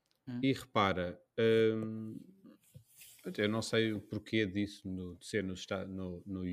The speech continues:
Speaker 2: U K, eh, porque é que é assim. A, a Fiat, por exemplo, no Fiat quinhentos,
Speaker 1: Sim.
Speaker 2: acho que já não vende nenhuma versão não eletrificada,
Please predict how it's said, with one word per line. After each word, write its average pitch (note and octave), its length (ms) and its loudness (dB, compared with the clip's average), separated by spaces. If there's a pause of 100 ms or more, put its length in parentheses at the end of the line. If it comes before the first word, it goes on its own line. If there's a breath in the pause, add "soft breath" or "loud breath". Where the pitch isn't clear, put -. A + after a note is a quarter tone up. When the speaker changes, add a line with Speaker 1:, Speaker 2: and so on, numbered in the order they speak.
Speaker 2:
U F2+ 40 -6
K, A#2 400 -2 (520)
eh, G2 240 -2 (120)
porque - 180 -6
é F#2+ 60 0
que G2 140 -4
é F#2+ 60 0
assim. G2 440 -6 (140)
A, G#2+ 400 2
a G#2 40 0
Fiat, A#2 540 -2 (880)
por - 100 -12
exemplo, F#2+ 160 -2
no G2+ 80 -4
Fiat G#2 320 -2
quinhentos, A2 840 -6 (420)
Speaker 1:
Sim. - 320 -4 (540)
Speaker 2:
acho A2 260 -2
que - 80 -6
já G2+ 180 -2
não A2 300 0
vende G2+ 540 -2
nenhuma G2 360 -4
versão F#2 540 -12 (840)
não F#2 520 -4 (220)
eletrificada, F#2 1000 -8